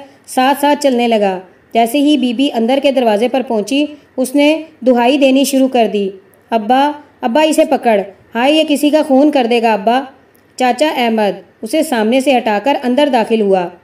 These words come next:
उसने आगे बढ़कर लाले के हाथ से बंदूक ले ली। लाले ने बंदूक बेमजामत उसके हवाले कर दी। "हम बदला लेंगे एजाज," चाचे ने कहा, "सोच समझकर, स्कीम बनाकर।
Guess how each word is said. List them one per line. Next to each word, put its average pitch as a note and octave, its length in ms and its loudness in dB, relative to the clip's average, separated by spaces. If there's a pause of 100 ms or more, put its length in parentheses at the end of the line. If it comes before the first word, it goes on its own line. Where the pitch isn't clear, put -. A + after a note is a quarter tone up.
(200)
उसने C4 220 -2
आगे A3+ 300 0
बढ़कर A#3+ 460 0 (300)
लाले C4 260 2
के D4+ 100 2
हाथ B3+ 180 0
से D4+ 140 2
बंदूक C4+ 420 0
ले A#3 160 2
ली। F#3+ 260 -4 (380)
लाले B3 280 2
ने D4+ 120 2
बंदूक A3+ 520 2 (180)
बेमजामत B3+ 720 0
उसके C4+ 220 -2
हवाले B3 400 2
कर A#3 180 2
दी। F#3 260 -4 (880)
"हम C#4+ 560 0
बदला C4 280 2
लेंगे C#4 340 2
एजाज," A3 460 0 (300)
चाचे C4 320 2
ने C4+ 120 0
कहा, F#3+ 380 -4 (120)
"सोच D4 260 4
समझकर, A3+ 580 0 (180)
स्कीम C#4+ 400 2
बनाकर। G3+ 540 0